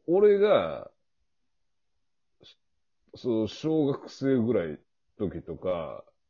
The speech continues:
中学生ぐらい時とか、流行ってたもんがたまに、だ、言うたら似たような年ぐらいの、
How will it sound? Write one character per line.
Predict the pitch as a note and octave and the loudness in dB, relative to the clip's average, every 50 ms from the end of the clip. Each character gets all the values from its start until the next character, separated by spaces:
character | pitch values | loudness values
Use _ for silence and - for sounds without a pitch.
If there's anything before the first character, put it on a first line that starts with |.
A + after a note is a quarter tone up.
| _ _ _ _ | _ _ _ _
中 | - F2 F2 | -10 -8 -6
学 | F2 E2+ E2 - | -6 -6 -8 -8
生 | - F#2+ F#2 | -6 -6 -4
ぐ | F2+ G2 G2 | -4 -2 -4
ら | D#2 | -6
い | D2 | -6
時 | - C2+ C2 - - | -10 -12 -16 -16 -16
と | - C#2+ | -18 -14
か、 | - - D#2+ D#2 B1 A1+ - _ _ _ _ _ _ _ _ _ _ _ _ _ - - - - _ _ _ _ _ _ _ _ _ _ _ _ _ _ | -12 -10 -10 -10 -10 -14 -16 _ _ _ _ _ _ _ _ _ _ _ _ _ -20 -20 -20 -20 _ _ _ _ _ _ _ _ _ _ _ _ _ _
流 | - A2 | 2 4
行 | A2 A2 | 4 4
っ | - - _ _ _ _ _ _ _ - | 4 0 _ _ _ _ _ _ _ -12
て | G2+ F2+ | -10 -8
た | - E2+ D#2 | -6 -6 -8
も | D2 D2+ | -6 -8
ん | D#2 D#2 D2 C#2+ C#2+ C#2+ C#2+ C#2+ D2 D2 C#2+ - _ _ _ _ _ _ _ _ - | -8 -8 -10 -12 -12 -14 -16 -14 -16 -18 -18 -20 _ _ _ _ _ _ _ _ -12
が | - D#2 - _ _ _ _ _ _ _ - | -12 -12 -12 _ _ _ _ _ _ _ -8
た | G#2+ G2+ | -8 -4
ま | F#2+ G2 F#2+ | -4 -4 -4
に、 | F#2 F#2 F#2 F#2 F2 - - - | -4 -4 -6 -6 -8 -10 -14 -12
だ、 | - F2+ E2+ | -6 -4 -4
言 | E2 F2 E2+ | -4 -4 -4
う | |
た | - E2+ | -6 -6
ら | D#2+ | -6
似 | E2 E2+ D#2 | -6 -8 -4
た | - F#2+ | -2 -2
よ | F#2+ F#2+ | 0 0
う | E2+ | -2
な | D#2 D2 | -4 -6
年 | - F#2 E2+ - - F2+ | -8 -10 -12 -8 -8 -8
ぐ | D#2+ F2 | -4 -4
ら | F2 D#2+ D2 | -4 -4 -4
い | D2 | -6
の、 | D#2 D#2+ D#2 C#2+ | -8 -8 -10 -10